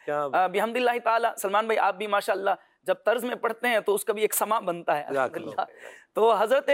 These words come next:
Speaker 2: سید احمد کچھوچوی رحمۃ اللہ تعالی علیہ کا بھی ایک بیان، ایک انداز تھا کہ بیان کے دوران جب آپ کوئی نعتیہ کلام پڑھا کرتے تھے
Speaker 1: ہاں۔
Speaker 2: تو اس کا رنگ ڈنگ بھی ایک بڑا نرالا ہوا
Speaker 1: سبحان
Speaker 2: کرتا تھا۔
Speaker 1: اللہ، سبحان اللہ۔
Speaker 2: بالخصوص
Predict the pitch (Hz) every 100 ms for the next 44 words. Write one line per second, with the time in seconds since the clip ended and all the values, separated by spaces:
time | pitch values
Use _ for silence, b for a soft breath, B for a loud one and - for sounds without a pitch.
0 | 294 247 269 262 233 247 240 214 247 269
1 | 302 277 254 240 240 226 208 214 220 226
2 | 214 220 190 165 170 - - 190 - 190
3 | 190 202 247 - 196 b b b 202 175
4 | 196 240 320 311 233 247 240 285 190 226
5 | - 208 214 269 262 277 226 180 240 349
6 | 330 269 262 226 226 196 - 170 143 -
7 | 127 110 90 - - 320 269 302 254 320
8 | 277 262 220 220 202 196 196 180 160 151
9 | 123 98 - - - 156 131 233 330 -
10 | 277 294 320